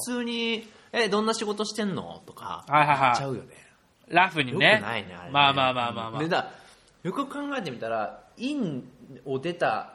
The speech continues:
Speaker 1: 院を出て、その建築系の仕事してるって言ってたんだけど、建築系の事務所に入って七年した、みたいなこと言ってたの。
Speaker 2: え、上じゃね？
Speaker 1: だから、上じゃね？っ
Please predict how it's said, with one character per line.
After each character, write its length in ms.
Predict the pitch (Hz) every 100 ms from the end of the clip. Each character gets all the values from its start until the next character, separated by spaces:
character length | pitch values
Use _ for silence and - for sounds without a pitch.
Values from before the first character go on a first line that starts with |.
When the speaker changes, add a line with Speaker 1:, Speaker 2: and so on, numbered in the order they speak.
| -
Speaker 1:
院 260 | 233 277 165
を 100 | 123
出 140 | 156
て、 600 | 156 139 139 113 - - _ _ _ -
そ 80 |
の 160 | 123 120 127
建 340 | 185 196 202
築 300 | - - 202
系 160 | 202 190
の 80 | 185
仕 140 | 170
事 180 | 165 165
し 80 | -
て 80 |
る 40 | 151
っ 20 |
て 60 | -
言 80 | 98
っ 20 |
て 40 | 87
た 80 | -
ん 20 |
だ 60 |
け 60 | 185
ど、 80 | 185
建 80 | 175
築 220 | - 175
系 320 | 175 165 160
の 180 | 165 156
事 120 | 135
務 140 | 147 151
所 100 | 160
に 120 | 151
入 180 | 147 139
っ 40 |
て 300 | 107 - 98
七 420 | 107 110 131 175 185
年 360 | 165 104 95 - _ _ _ _ _ _ -
し 120 | -
た、 180 | - - 104
み 20 |
た 0 |
い 20 |
な 60 | 95
こ 40 |
と 40 | 92
言 60 | -
っ 20 |
て 60 |
た 60 | 92
の。 60 | - -
Speaker 2:
え、 220 | 214 247 -
上 220 | 165 269
じ 80 | 320
ゃ 60 | 302
ね？ 220 | 339 - _ _ _ _ _ _ _ _ _ _ _ _
Speaker 1:
だ 80 | 170
か 60 | 127
ら、 320 | 104 - - _
上 220 | 202 262
じ 100 | 233
ゃ 40 | 262
ね？ 200 |
っ 20 | 269